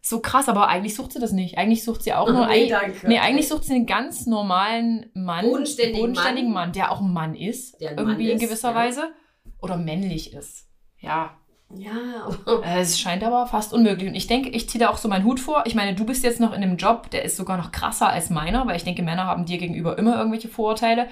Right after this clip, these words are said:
Speaker 2: Ja,
Speaker 1: Ich kann mir
Speaker 2: natürlich.
Speaker 1: auch echt gut vorstellen, wenn du irgendjemanden kennenlernst, der weiß, wer du bist,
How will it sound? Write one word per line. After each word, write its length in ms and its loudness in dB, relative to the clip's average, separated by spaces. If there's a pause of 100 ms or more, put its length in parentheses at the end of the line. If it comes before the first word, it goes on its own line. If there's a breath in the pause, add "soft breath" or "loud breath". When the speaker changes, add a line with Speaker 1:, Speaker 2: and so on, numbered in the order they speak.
Speaker 2:
Ja, 140 -12
Speaker 1:
Ich 120 -2
kann 140 2
mir 60 2
Speaker 2:
natürlich. 180 0
Speaker 1:
auch 20 -4
echt 120 -8
gut 120 -2
vorstellen, 460 -2 (220 loud breath)
wenn 120 2
du 60 2
irgendjemanden 420 2
kennenlernst, 580 2 (340 loud breath)
der 340 2 (520)
weiß, 480 4
wer 120 -2
du 100 -2
bist, 460 -2